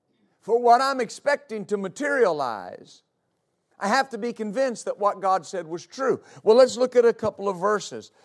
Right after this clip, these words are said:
Uh, John seventeen. Let's start with Jesus. It's a good place to start. And, and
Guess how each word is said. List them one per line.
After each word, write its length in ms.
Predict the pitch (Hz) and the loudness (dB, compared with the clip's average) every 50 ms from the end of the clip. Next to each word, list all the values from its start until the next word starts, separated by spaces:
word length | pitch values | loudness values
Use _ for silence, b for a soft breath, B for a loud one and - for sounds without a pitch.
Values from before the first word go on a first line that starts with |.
| b b b - | b b b -6
Uh, 220 | 180 180 175 175 170 | -2 0 0 0 0
John 360 | 165 151 214 208 208 208 190 | -2 -2 -2 0 0 -2 -4
seventeen. 680 | - - 208 208 202 196 165 - 220 208 190 135 101 95 _ _ _ _ _ _ _ _ _ _ _ _ _ | -4 -4 -4 -4 -4 -8 -10 -10 -10 -10 -10 -12 -12 -14 _ _ _ _ _ _ _ _ _ _ _ _ _
Let's 160 | - 151 156 - | -8 -8 -8 -8
start 320 | - - 214 196 202 - | -4 2 2 2 2 0
with 160 | 165 160 123 | -6 -8 -8
Jesus. 680 | 110 120 175 190 175 143 - - 95 - - - - _ _ _ _ _ _ _ _ _ _ _ _ | -10 -12 -10 -10 -10 -10 -14 -16 -20 -20 -20 -20 -20 _ _ _ _ _ _ _ _ _ _ _ _
It's 100 | _ - | _ -14
a 60 | 185 175 | -12 -8
good 220 | 135 151 156 - | -6 -6 -6 -6
place 360 | _ - 110 110 120 120 - | _ -8 -8 -8 -8 -12 -16
to 120 | - 104 113 | -18 -18 -20
start. 400 | - _ 113 104 107 117 104 _ _ _ _ _ _ _ _ _ _ _ _ _ _ _ _ _ _ _ _ 247 247 180 156 _ _ _ _ _ _ _ _ _ _ _ _ _ _ _ _ _ _ _ _ _ _ _ _ _ _ _ _ _ _ _ _ _ _ _ _ _ _ _ _ _ _ _ - - _ _ _ | -12 _ -10 -10 -10 -12 -14 _ _ _ _ _ _ _ _ _ _ _ _ _ _ _ _ _ _ _ _ _ _ _ _ _ _ _ _ _ _ _ _ _ _ _ _ _ _ _ _ _ _ _ _ _ _ _ _ _ _ _ _ _ _ _ _ _ _ _ _ _ _ _ _ _ _ _ -20 -20 _ _ _
And, 260 | - 156 160 170 170 _ - | -4 -4 -4 -4 -8 _ -4
and 240 | 170 165 165 170 | -2 -2 -2 -2